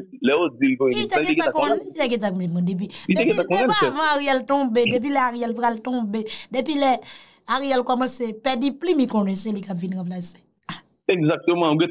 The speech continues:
Speaker 1: connaît. Moi, c'est, et pas improviser, pas venir improviser là. Des fois, c'est chef. Qui a venu improviser, comme si vous voulez pas donner résultat possible, il y a pas.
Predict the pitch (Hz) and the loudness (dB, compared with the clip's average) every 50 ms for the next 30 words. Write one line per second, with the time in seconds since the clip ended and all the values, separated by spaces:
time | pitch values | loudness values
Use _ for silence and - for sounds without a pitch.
0 | 147 143 - 151 160 170 180 165 139 - - _ _ - 165 190 208 202 - 202 | 0 0 0 0 2 2 2 2 2 0 -6 _ _ -2 0 0 2 4 4 4
1 | 196 - - 147 180 202 190 190 196 190 - 165 156 151 139 135 135 120 131 120 | 4 4 2 0 2 2 2 0 0 -2 -2 0 2 4 4 4 4 2 2 2
2 | 123 123 127 110 113 120 113 117 120 120 131 143 139 127 113 131 156 185 240 214 | 2 2 2 2 2 2 2 2 4 4 4 4 4 2 2 2 2 2 2 0
3 | 160 - - - - - 208 - - _ _ _ _ _ _ _ _ _ _ _ | 0 -2 -6 -10 -6 -4 -4 -4 -4 _ _ _ _ _ _ _ _ _ _ _
4 | _ _ - - 113 101 120 147 156 160 156 147 147 156 143 147 147 147 160 160 | _ _ -4 -4 -2 0 0 2 2 2 2 2 2 4 4 4 6 6 4 4
5 | 160 160 151 143 135 - 139 135 139 135 131 120 123 127 127 123 120 135 131 127 | 2 2 0 0 0 2 2 4 4 4 4 2 4 4 4 4 4 2 2 2
6 | 127 107 - 117 113 - - 135 120 107 104 107 110 110 117 139 170 175 | 2 0 0 -2 -6 -2 -2 0 2 4 4 4 4 4 4 2 2 0